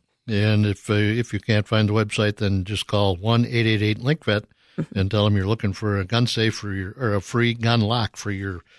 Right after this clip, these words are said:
veteran, and, uh, you'll take care of them doing it that way as well. Now, Christy, I wanna go back to this. Uh, there, I, I'm an old Vietnam veteran, so I've been around for a long time,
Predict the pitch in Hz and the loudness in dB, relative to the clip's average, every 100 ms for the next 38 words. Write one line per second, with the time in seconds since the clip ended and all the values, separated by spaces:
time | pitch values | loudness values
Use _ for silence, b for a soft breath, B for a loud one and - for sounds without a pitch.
0 | b 117 117 113 110 107 95 98 98 98 | b -2 0 2 2 2 0 -2 -4 -6
1 | 135 104 - 95 - 104 98 95 85 117 | -8 -8 -6 -8 -4 -4 -2 -6 -6 -6
2 | 104 98 104 104 117 104 101 104 87 B | -6 -6 -10 -10 -8 -8 -6 -6 -8 B
3 | B B B B B _ 104 143 139 131 | B B B B B _ -2 0 2 2
4 | 120 120 120 107 98 113 113 - 107 98 | 2 4 4 2 0 0 0 -2 -6 -4
5 | 101 - - _ _ _ _ 120 107 104 | -4 -4 -8 _ _ _ _ -8 -4 -2
6 | 98 - _ 147 104 - - 120 104 95 | -4 -10 _ -10 -10 -10 -12 -8 -8 -8
7 | _ _ _ _ _ _ 107 113 110 107 | _ _ _ _ _ _ 0 4 6 4
8 | 101 104 104 117 107 98 - 98 104 104 | 4 4 2 2 2 0 0 -2 2 2
9 | 101 101 104 101 104 95 104 110 104 95 | 4 4 4 4 2 2 4 4 2 -2